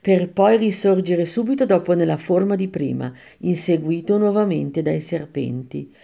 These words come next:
Virgilio allora chiese alla spirito chi fosse e quello rispose: "Sono Vanni Fucci,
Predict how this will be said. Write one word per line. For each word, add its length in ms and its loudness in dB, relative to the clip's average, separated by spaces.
Virgilio 760 2
allora 420 4
chiese 460 0
alla 300 0
spirito 580 -4
chi 140 -10
fosse 640 -4
e 160 -10
quello 340 -4
rispose: 720 -10
"Sono 380 4
Vanni 500 2
Fucci, 800 0